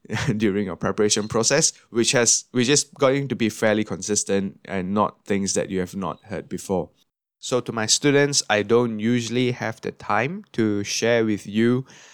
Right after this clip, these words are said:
my S Y F experiences because we've got lots to do during our tutorship section, and I'm not really paid to tell you stories like this. So I've take this chance to just share with you my stories and my S Y F experiences. If you are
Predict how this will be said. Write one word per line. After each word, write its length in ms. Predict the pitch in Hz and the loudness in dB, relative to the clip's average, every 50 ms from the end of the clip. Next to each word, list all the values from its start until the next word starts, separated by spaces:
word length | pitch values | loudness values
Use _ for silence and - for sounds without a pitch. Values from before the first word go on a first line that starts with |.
| - _ - | -20 _ -10
my 160 | 101 101 - | -6 -4 -2
S 220 | - 113 113 - | 0 0 0 0
Y 100 | - 107 | 0 -2
F 120 | 107 98 98 | -2 -2 -4
experiences 800 | 95 - - - - 120 120 127 127 127 - 135 135 127 - - | -6 -8 -8 -6 -4 -4 -4 -2 -2 -2 0 2 2 2 0 -2
because 420 | - 104 90 - 101 104 101 - | -4 -6 -4 -2 -2 -2 -2 -2
we've 160 | - 98 95 | -4 -6 -6
got 220 | - 101 - - - | -6 -8 -8 -2 0
lots 260 | 113 - - - - | 0 2 2 0 -2
to 100 | - 101 | -6 -6
do 280 | 92 107 110 120 135 135 | -4 -2 -2 0 0 -2
during 320 | 104 107 104 104 107 104 | -2 -2 -2 -2 -2 -4
our 100 | 101 95 | -4 -6
tutorship 500 | 95 - 110 104 107 107 98 - 101 - | -6 -6 -6 -4 -4 -4 -4 -4 -2 0
section, 420 | - - 101 - - 131 143 185 185 - - - - - | 0 0 0 -2 -2 0 0 0 -2 -6 -12 -20 -18 -14
and 160 | - 95 92 | -10 -8 -6
I'm 80 | 90 95 | -2 0
not 240 | 107 107 - - 92 | 0 0 -2 -2 -2
really 300 | 104 110 107 117 117 113 | 0 0 2 2 0 -2
paid 400 | - - - 120 117 80 - - | -2 -2 0 0 0 0 -2 -6
to 80 | 104 | -8
tell 240 | - - 101 104 107 | -4 -2 0 2 2
you 120 | 110 110 107 | 2 2 2
stories 500 | - - - 101 104 113 131 131 - - | 0 0 2 2 2 2 2 2 2 0
like 160 | 101 95 101 | -2 0 2
this. 480 | 127 165 202 - - - - - - - | 2 2 2 2 -2 -4 -12 -20 -10 -4
So 220 | - - 117 101 | 0 2 4 4
I've 180 | 87 113 110 - | 4 4 2 2
take 160 | 135 117 95 | -2 -2 0
this 180 | 117 120 110 - | 0 0 2 2
chance 440 | - 131 127 165 208 214 - - - | 2 2 2 2 2 2 0 0 0
to 520 | - 113 110 110 107 107 110 110 113 110 _ _ _ _ _ | 2 2 2 4 4 4 2 2 0 -4 _ _ _ _ _
just 300 | - 160 175 165 - - | 0 2 2 4 4 4
share 220 | - 131 131 123 | 4 4 4 2
with 180 | 110 98 92 104 | 2 -2 -4 -2
you 240 | 104 117 143 170 - _ - | 0 0 -2 -2 -6 _ -8
my 140 | 107 104 | -6 -4
stories 640 | 98 - - 117 107 107 127 190 233 - - - - _ _ _ _ _ _ _ - | -2 -2 0 2 2 2 2 0 -2 -2 -4 -4 -6 _ _ _ _ _ _ _ -6
and 300 | 101 98 90 90 - - | -4 -2 -2 -4 -6 -6
my 180 | 95 101 90 - | -4 -2 0 2
S 220 | 117 127 - - | 0 0 0 0
Y 80 | 107 110 | 0 0
F 100 | 110 - | 0 0
experiences. 720 | 98 - - - 156 156 151 147 - 160 151 - - - - | -2 -2 -2 0 0 0 0 2 2 2 2 2 0 -2 -4
If 240 | 107 101 - - | -4 -4 -4 -2
you 360 | 104 101 101 104 110 113 113 _ | -2 0 0 0 0 -2 -4 _
are 220 | - 95 95 104 | 0 0 0 0